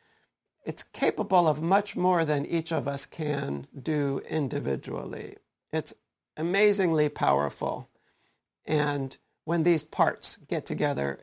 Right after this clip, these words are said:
and specialize and work together with one mind and one heart.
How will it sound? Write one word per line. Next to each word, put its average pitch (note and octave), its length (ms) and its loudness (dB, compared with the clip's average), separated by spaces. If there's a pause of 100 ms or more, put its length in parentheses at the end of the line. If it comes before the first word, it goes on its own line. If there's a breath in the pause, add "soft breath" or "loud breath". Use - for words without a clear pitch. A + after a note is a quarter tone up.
and D3+ 180 -2
specialize C#3 880 0
and D3 260 0
work D3 340 -2
together C3+ 540 -4
with C#3+ 200 -4
one D3 600 0
mind C#3 480 -2
and C3+ 240 -4
one C3+ 280 0
heart. - 520 -4